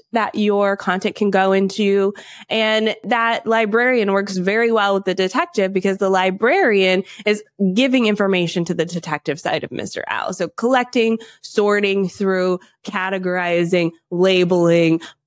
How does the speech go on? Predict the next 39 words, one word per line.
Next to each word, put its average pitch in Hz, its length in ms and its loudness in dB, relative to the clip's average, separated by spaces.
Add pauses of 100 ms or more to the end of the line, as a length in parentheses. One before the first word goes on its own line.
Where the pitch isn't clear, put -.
(480)
using 214 440 4
the 180 100 2
Dewey 185 300 2
Decimal 165 480 -2
System - 580 -4
to 185 100 -4
put 170 140 0
everything 143 460 -2
together. - 520 -8 (300)
Y'all, 196 220 0
it's - 100 -14
totally 269 380 2
random. 185 680 0
I 190 260 -2
wanted 190 340 0
to 196 80 0
be 185 100 2
a 165 80 2
librarian 156 640 0
at 190 120 -2
one 208 220 0
point, 226 380 0
and 190 140 0
then 175 80 2
I 170 80 0
realized 170 480 0
how 170 120 0
much 170 180 -2
school 175 600 -2
I 185 120 -2
would 214 100 0
need 208 140 0
to 220 80 -2
go 214 240 0
through, 220 160 -2
and 196 100 0
I 180 100 2
was 180 100 0
like, 185 320 0